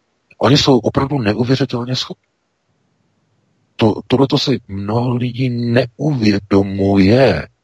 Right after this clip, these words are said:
že oni kontrolují, eh, exekutivní a, řekněme, bankovní a mediální procesy,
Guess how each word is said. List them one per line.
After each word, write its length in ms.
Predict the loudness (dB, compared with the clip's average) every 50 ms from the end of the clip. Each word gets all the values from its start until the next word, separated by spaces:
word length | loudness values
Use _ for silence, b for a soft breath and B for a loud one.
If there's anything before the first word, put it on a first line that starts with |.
| _ _ _ _ _ _ _ _ _ -4
že 180 | -2 -2 -2
oni 340 | 0 -2 -4 -2 -2 -4 -6 _ _
kontrolují, 960 | -2 -2 -2 -2 -4 -4 -2 0 2 2 2 2 2 0 0 -2 -2 -4 -6 -10 _ _ _ _ _ _ _ -10
eh, 360 | -6 -4 -2 -2 -2 -2 -2 -2
exekutivní 1000 | -2 -2 0 -2 -2 -2 -2 -2 -2 -2 -2 -2 -4 -8 -8 -6 -4 -2 0
a, 160 | 0 -2 -2 -6 _ _ _ _ _ -14
řekněme, 420 | -12 -12 -14 _ -16 -12 -10 -8 -4
bankovní 680 | -2 -2 -2 -4 -4 -4 -4 -4 -4 -4 -6 -4 -4 -2
a 140 | -2 -4 -6 -8 B B B B B B -4
mediální 1080 | 0 2 2 4 4 4 4 4 2 2 2 0 0 -2 -4 -6 -6 -6 -6 -6 -8 _ _ _ _ _ _ _ _
procesy, 960 | -2 -2 -2 -2 -2 -4 -2 -2 -2 -4 -4 -4 -2 0 0 0 0 -2 -4